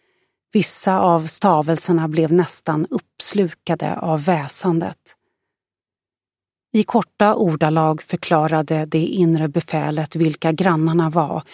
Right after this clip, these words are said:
och uppgav deras telefonnummer.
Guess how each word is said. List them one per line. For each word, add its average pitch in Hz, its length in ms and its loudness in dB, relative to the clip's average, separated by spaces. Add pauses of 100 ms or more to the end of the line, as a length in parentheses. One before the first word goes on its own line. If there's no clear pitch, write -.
(100)
och 175 380 0
uppgav 165 500 -2
deras 147 360 -2
telefonnummer. 160 960 -2